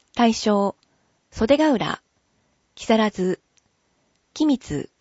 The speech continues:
富津市在住の小学生とその保護者。持ち物。昼食。飲み物。筆記用具。上履き。申し込み方法。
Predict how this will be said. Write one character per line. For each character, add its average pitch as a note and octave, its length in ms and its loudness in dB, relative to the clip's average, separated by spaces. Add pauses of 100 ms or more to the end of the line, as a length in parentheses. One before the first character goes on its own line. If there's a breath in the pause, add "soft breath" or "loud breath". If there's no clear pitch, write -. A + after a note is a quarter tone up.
(500)
富 G#3 160 0
津 - 220 -8
市 B3+ 140 -4
在 E3+ 240 0
住 E3+ 200 -2
の D#3+ 120 -4
小 A3 240 0
学 A#3 180 -2
生 - 240 -6
と - 260 -8
そ - 180 -10
の G#3 100 -2
保 G3+ 120 0
護 F#3 120 -2
者。 - 240 -10 (1500)
持 F#3+ 140 -2
ち C4+ 120 -4
物。 C#4 300 0 (1080)
昼 C4+ 180 0
食。 A#3+ 420 -2 (960)
飲 F#3+ 140 0
み B3+ 140 2
物。 A#3 340 -4 (1000)
筆 G#3 180 -4
記 - 240 -6
用 C#4+ 200 2
具。 - 220 -8 (760)
上 G#3 160 2
履 G#3 160 -2
き。 - 300 -10 (1700)
申 B3+ 180 2
し - 80 -8
込 C4+ 120 2
み B3+ 120 2
方 A3+ 220 0
法。 - 340 -10